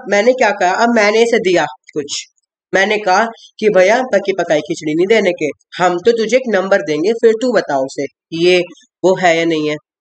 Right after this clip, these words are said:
क्या इंटीजर, ओ, ऑड है या even है, ठीक है।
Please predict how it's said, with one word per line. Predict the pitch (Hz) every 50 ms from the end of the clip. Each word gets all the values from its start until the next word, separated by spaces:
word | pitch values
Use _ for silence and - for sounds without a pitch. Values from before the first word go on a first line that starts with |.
| _ _ _
क्या | - 190 165 143 135 - - _ -
इंटीजर, | 156 156 147 151 156 156 156 - - 170
ओ, | 165 147 127 - - _ - -
ऑड | 170 175 180 175 175
है | 175 170
या | 175 175
even | 165 165 160 151 156 156 143
है, | 147 - _ _ _ _ _ _ _ _ - -
ठीक | 240 240 240
है। | 240 190